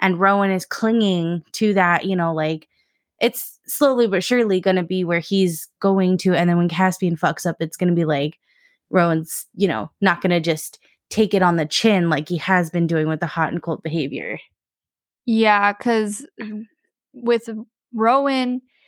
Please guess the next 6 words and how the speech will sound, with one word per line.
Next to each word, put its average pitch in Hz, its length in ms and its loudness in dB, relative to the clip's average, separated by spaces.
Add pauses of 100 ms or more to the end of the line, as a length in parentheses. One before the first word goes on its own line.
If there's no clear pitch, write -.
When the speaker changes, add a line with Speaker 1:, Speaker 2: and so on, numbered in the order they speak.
(300)
Speaker 2:
he 247 720 -2 (380)
obviously 233 580 2
has 233 200 2
the 240 120 2
abandonment 196 560 -2
issues. 185 720 -4